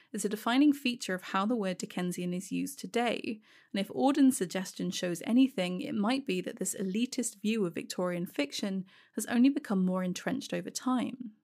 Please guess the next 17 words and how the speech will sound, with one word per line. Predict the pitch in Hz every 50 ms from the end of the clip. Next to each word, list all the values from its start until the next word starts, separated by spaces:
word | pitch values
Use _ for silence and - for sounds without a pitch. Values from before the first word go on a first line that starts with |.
| _ _ -
If | 220 - -
Auden | - 262 277 311 320 285 240
wouldn't | 202 220 214 214 208 208
have | 214 196
described | - 190 - - - 220 208 226 254 247 -
an | 190
experience | 185 - - - - 202 196 202 196 - 202 -
as | 185
Dickensian, | - - - - - - 269 269 277 277 277 208 202 196 190 185 190 -
the | 208 202
media | 202 226 247 262 262 233 196 185
today | - 202 180 185 180 180
can't | - - - 190 180 214 -
seem | - 185 180 170
to | -
help | 202 - - 240 240 - -
themselves. | 180 170 180 - - - - - - 233 233 - - -